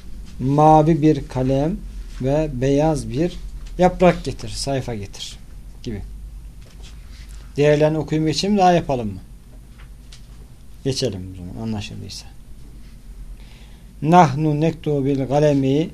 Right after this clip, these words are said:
nokta nokta vel müderrisu yektubu bil kalemi nokta nokta. Bak dikkat edin oraya. Bil kalemi dedik. Mevsuf hem bi harfi üzerinden dolayı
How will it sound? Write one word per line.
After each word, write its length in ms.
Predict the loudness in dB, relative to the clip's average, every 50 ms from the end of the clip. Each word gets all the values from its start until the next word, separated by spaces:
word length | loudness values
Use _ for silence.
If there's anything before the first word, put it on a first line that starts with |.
| -10 -18 -20 -18 -18 -18 -16 -12 -10
nokta 300 | -10 -10 -8 -6 -4 -2
nokta 500 | -2 -4 -4 -6 -2 0 0 0 0 -2 -6 -14 -16 -16 -14 -2 4
vel 180 | 6 6 8 6
müderrisu 640 | 6 4 4 6 6 6 6 6 2 0 -2 2 4
yektubu 420 | 4 4 4 2 0 0 0 0
bil 160 | 0 0 2
kalemi 480 | 4 4 6 6 6 4 4 4 2 0 -4 -12 -18 -10 -4
nokta 300 | -4 -4 -4 -4 -8 -12
nokta. 300 | -12 -12 -14 -18 -20 -20 -20 -20 -20 -20 -20 -20 -20 -20 -20 -20 -20 -20 -20 -20 -20 -20 -20 -20 -10 -6 -6
Bak 220 | -6 -6 -6 -8
dikkat 260 | 0 6 8 8 8
edin 120 | 8 6 2
oraya. 400 | 0 0 2 2 2 2 0 -2 -6 -16 -20 -20 -16 -10 -6
Bil 460 | 2 6 8 8 8 8 6 4 4
kalemi 520 | 4 6 6 8 8 6 4 2 0 -2
dedik. 460 | -4 -4 -6 -8 -12 -16 -18 -20 -20 -20 -20 -10 -4
Mevsuf 640 | 2 4 4 4 4 2 2 2 2 2 0 -2 -8 -18 -20 -20 -20 -20 -20 -18 -18 -16 -16 -16 -14 -14 -16 -16 -18 -18 -18 -18 -16 -8
hem 300 | -2 2 2 4 4 6
bi 100 | 6 8
harfi 240 | 8 8 6 4 2
üzerinden 540 | 2 2 2 2 2 0 0 -2 -2 -2 0
dolayı 400 | 0 2 2 2 2 0 -2